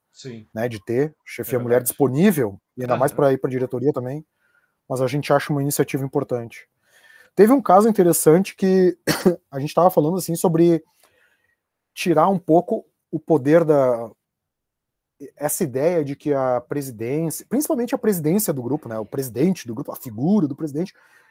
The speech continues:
Speaker 2: ele tá acima de todos no organograma.
Speaker 1: Uhum.
Speaker 2: Até no organo-, ah, assim, no organo-, no organograma, assim, que a gente apresentou no Indaba, tinha ali a diretoria,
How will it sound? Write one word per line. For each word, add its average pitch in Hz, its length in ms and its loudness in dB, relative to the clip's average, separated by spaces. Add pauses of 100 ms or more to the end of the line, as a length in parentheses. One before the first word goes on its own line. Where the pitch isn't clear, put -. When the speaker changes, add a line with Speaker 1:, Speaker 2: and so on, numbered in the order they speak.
(120)
Speaker 2:
ele 135 120 -6
tá 180 120 4
acima 185 480 2
de 127 140 -6
todos 143 460 2
no 120 140 -8
organograma. 127 600 -4
Speaker 1:
Uhum. 127 140 -18 (400)
Speaker 2:
Até 202 280 2
no 311 100 0
organo-, 262 440 0
ah, 135 240 -6 (160)
assim, 226 240 0
no 175 100 2
organo-, 202 540 0
no 175 100 -6
organograma, 175 540 2
assim, 190 400 -6 (160)
que 156 60 -6
a 135 40 -4
gente 151 140 -10
apresentou 156 260 -8
no 175 80 -4
Indaba, 160 360 0
tinha 240 300 -4
ali 170 120 0
a 180 60 2
diretoria, 175 800 0